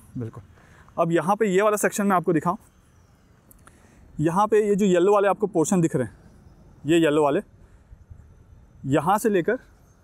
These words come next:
ये जो आपको येलो वाले दिख रहे हैं, ये तो existing underpass है, लेकिन इसके बाद अगर मैं आपको दिखाऊँ, तो देखिए, ये underpass को यहाँ से भी extend कर दिया गया है।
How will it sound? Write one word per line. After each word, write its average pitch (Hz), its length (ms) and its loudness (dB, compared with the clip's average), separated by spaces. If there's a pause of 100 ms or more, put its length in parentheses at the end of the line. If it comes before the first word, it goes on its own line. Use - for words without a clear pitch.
(100)
ये 160 200 0
जो 202 120 -2
आपको 190 200 0
येलो 170 220 4
वाले 170 160 2
दिख 156 180 -2
रहे 123 100 -2
हैं, - 60 -14 (440)
ये 175 120 2
तो 220 100 0
existing 185 380 0
underpass 151 420 -2
है, 113 80 -14 (220)
लेकिन 170 340 -2
इसके 185 260 -2
बाद 147 340 0 (920)
अगर 143 180 0
मैं 151 100 -2
आपको 147 220 0
दिखाऊँ, 147 300 -2 (1160)
तो 156 60 -2
देखिए, 170 260 2
ये 180 340 2
underpass 175 500 -2
को 190 80 -2
यहाँ 170 200 -2
से 175 120 -2
भी 180 120 2
extend 170 400 -2
कर 156 80 0
दिया 127 200 -2
गया 127 140 -4
है। 120 100 -8